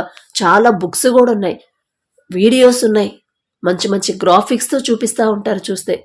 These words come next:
అసలు వాళ్ళకి శాపం ఎందుకు వచ్చింది? సాతాను సంగతి పక్కన పెడితే, అపవాదిని పక్కన పెడితే,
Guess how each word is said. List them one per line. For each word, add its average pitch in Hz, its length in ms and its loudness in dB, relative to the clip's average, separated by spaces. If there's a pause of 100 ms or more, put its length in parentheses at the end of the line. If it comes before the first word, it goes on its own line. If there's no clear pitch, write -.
(260)
అసలు 240 220 0
వాళ్ళకి 202 320 2
శాపం 208 480 2
ఎందుకు 247 280 0
వచ్చింది? 196 500 -2
సాతాను 254 600 2
సంగతి 240 360 2
పక్కన 202 340 -4
పెడితే, 190 460 -4 (600)
అపవాదిని 214 560 4
పక్కన 196 340 -4
పెడితే, 196 460 -2